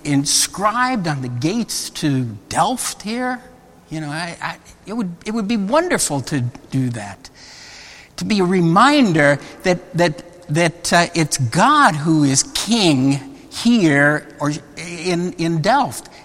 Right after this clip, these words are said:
God is king over all the, the, the world, as a matter of fact.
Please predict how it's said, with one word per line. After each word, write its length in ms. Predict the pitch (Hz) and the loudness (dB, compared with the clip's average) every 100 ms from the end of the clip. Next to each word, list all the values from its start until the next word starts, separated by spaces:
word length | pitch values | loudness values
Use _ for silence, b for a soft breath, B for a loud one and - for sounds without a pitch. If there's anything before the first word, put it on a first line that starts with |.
| - | -6
God 260 | 208 240 | 0 0
is 120 | 233 - | 0 -4
king 340 | - 285 302 | -4 -2 0
over 260 | 247 196 202 | -2 0 0
all 260 | 240 254 | 2 0
the, 220 | 226 220 - | -2 -6 -6
the, 360 | 170 202 185 - | -2 0 -2 0
the 120 | 160 | 2
world, 680 | 180 175 277 240 139 127 - - - - - - | 4 4 6 6 6 2 -2 -14 -20 -20 -20 -2
as 160 | 160 151 | 2 6
a 60 | |
matter 380 | 143 139 135 123 | 6 8 6 4
of 100 | 120 | 0
fact. 640 | - 113 104 87 - - | 0 0 0 -4 -4 0